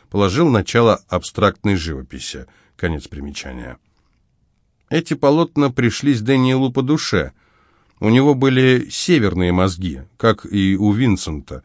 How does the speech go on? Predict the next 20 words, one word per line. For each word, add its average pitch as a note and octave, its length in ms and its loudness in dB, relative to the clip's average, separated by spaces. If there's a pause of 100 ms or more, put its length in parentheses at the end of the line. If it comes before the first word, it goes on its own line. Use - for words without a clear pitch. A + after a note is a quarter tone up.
(240)
хотя G2+ 300 -2
Дэниел F2+ 400 2
не G2 160 2
знал G2 280 2
об D#2+ 140 -2
этой F2 220 -4
мысли F#2 320 -2
Винсента. D#2+ 640 -4 (640)
Именно F3+ 320 2
поэтому D3+ 520 2
и G#2 180 0
биологически, G2 840 0
и F#2+ 60 0
духовно G#2+ 720 2 (360)
он F3+ 200 0
отзывался B2 580 2
на G#2+ 140 2
тона A2+ 320 2
чёрные, G2+ 840 0
коричневато-серые, G2 1600 -2